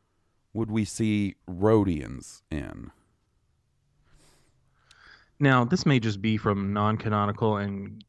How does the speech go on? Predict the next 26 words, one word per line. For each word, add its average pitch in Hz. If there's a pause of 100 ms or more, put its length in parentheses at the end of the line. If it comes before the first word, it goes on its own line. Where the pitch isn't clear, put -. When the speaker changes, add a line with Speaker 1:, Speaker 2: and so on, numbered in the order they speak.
Speaker 2:
and 101
game 107 (760)
head, 117 (280)
head 120
game 110
lore, 92
but 92 (800)
are 131
Rhodians 175
will 143
begin 131
to 107
salvage? 101 (160)
Like, 101 (100)
are 107
they, 107 (1160)
like, 92
salvagers 107
on 101
junk 101
planets 107
or 107
something? 110
Speaker 1:
I, 277
I -
mean, 214